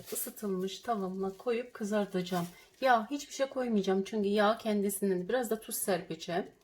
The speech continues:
Gördüğünüz gibi bu şekil. Evet, tavam benim ısındı. Hemen etlerimi içine koyuyorum. Herhangi bir tavada da yapabilirsiniz. Benimki de döküm tava değil ama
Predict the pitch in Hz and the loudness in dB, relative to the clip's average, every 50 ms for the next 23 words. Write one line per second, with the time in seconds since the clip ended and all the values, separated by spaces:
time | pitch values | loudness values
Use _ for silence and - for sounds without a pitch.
0 | - - - - - - - - - - - - - - - - - - - 220 | -20 -20 -20 -20 -20 -20 -20 -20 -20 -20 -18 -18 -18 -18 -18 -20 -10 -4 -2 0
1 | 202 190 185 190 185 185 180 175 - - 185 190 185 196 202 - - 190 185 - | 0 0 0 0 -2 -2 -4 -6 -8 -6 -6 -6 -6 -6 -8 -10 -10 -10 -12 -8
2 | - 254 262 - - - _ _ _ _ _ _ _ _ _ _ _ _ _ - | -8 -8 -8 -8 -16 -20 _ _ _ _ _ _ _ _ _ _ _ _ _ -20
3 | _ _ _ _ _ _ _ _ _ _ _ - - - - - - - - - | _ _ _ _ _ _ _ _ _ _ _ -20 -20 -18 -18 -18 -20 -20 -20 -20
4 | - - - - - - 254 220 240 233 - - 277 262 254 240 226 226 226 240 | -20 -20 -20 -16 -8 -4 -2 -2 -2 -2 -2 -4 0 4 4 4 6 4 4 2
5 | 233 233 220 - - 269 - - 226 220 202 190 185 214 240 277 - - - - | 2 0 0 0 0 -2 -2 2 4 4 4 4 6 4 4 2 2 -2 -10 -18
6 | - - - - - - - - - - - - - - - - - - - - | -18 -18 -18 -18 -18 -18 -20 -20 -20 -20 -18 -18 -18 -18 -20 -20 -20 -18 -8 -4
7 | 247 247 247 247 262 262 - - 240 247 226 220 220 240 262 269 - - - - | -2 0 2 2 0 0 -2 0 0 2 2 2 2 0 0 -2 -4 -10 -16 -20
8 | - - - - - - - 254 262 254 262 - 254 226 214 202 196 180 180 190 | -20 -14 -12 -8 -6 -6 -4 -2 -4 -4 -4 -2 2 4 4 6 6 4 4 2
9 | 208 240 247 - - - - - - - - - - - 320 320 320 311 311 302 | 0 -2 -4 -8 -14 -18 -20 -18 -18 -18 -18 -16 2 4 6 6 6 6 4 2
10 | - 294 294 - - 277 277 277 240 233 247 247 247 - - - - - - - | 2 -2 -2 0 4 4 4 6 6 6 4 4 4 2 2 0 0 0 2 -2
11 | - - - 208 202 208 220 220 - 226 208 208 202 196 190 196 - - 226 233 | -4 -4 -4 -2 2 2 2 2 2 2 4 6 6 6 4 2 0 -2 -4 -4
12 | 226 247 262 262 277 262 262 262 262 262 240 - 277 269 247 254 247 240 233 214 | 0 2 2 2 2 2 0 0 0 0 0 0 2 2 4 4 6 6 6 6
13 | 262 285 302 311 349 370 359 359 415 | 4 2 2 2 4 4 6 4 4